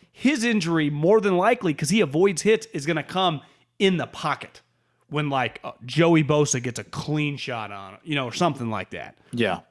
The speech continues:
Speaker 1: Mac, Nick Bosa, just a guy. Hell, it could just be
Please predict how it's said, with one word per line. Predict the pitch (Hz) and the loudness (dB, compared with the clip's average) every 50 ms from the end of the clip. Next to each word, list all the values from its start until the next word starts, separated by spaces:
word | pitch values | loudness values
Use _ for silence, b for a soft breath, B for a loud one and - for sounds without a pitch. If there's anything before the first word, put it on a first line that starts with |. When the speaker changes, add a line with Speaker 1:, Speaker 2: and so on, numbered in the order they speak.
| _ _ | _ _
Speaker 1:
Mac, | 226 156 156 151 143 131 113 101 - - - b b b b b b b b _ _ - | -2 0 0 2 2 0 -2 -2 -6 -12 -18 b b b b b b b b _ _ -14
Nick | - 156 196 - 139 143 147 156 156 170 185 170 175 - | -10 -8 -8 -8 -4 2 4 6 6 6 6 2 0 -2
Bosa, | - 139 127 117 - - 117 113 | -2 -2 -2 -2 -6 -8 -10 -6
just | 135 160 170 160 160 | -4 -4 -4 -4 -6
a | 135 | -6
guy. | 131 151 151 156 160 160 156 156 156 151 - | -4 -2 0 0 2 2 0 0 -2 -4 -8
Hell, | - 151 185 208 151 113 113 | -6 -2 -2 -2 -2 -4 -8
it | 110 - | -6 -2
could | - 165 147 | -2 -2 0
just | 135 123 - - | -2 -6 -4 0
be | 156 147 135 117 | 2 2 2 0